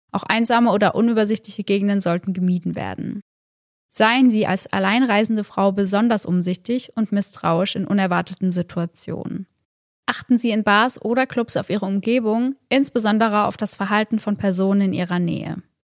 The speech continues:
Nehmen Sie keine Anhalter mit. Leisten Sie im Fall eines Überfalls keinen Widerstand. Gehen Sie im Restaurant selbst mit Ihrer Kreditkarte zur Zahlung an die Kasse.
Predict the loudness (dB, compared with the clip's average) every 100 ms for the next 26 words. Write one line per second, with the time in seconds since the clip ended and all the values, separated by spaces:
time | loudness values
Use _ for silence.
0 | _ _ _ _ 4 6 6 4 -2 0
1 | 0 2 0 -2 -2 -4 -8 -6 -6 -8
2 | -8 -14 -14 _ _ _ _ _ _ 0
3 | 0 0 0 0 0 0 0 0 -2 -2
4 | -2 -2 0 -2 -2 -6 -4 0 0 0
5 | -4 _ -4 -2 -6 -8 -8 -8 -10 -16
6 | -18 _ _ _ _ _ _ 2 4 4
7 | 2 2 0 2 2 4 2 0 0 0
8 | 0 -2 -4 -4 -4 -4 -4 -4 -4 -2
9 | -2 0 -2 -2 -2 -4 -10 -8 -6 -6
10 | -10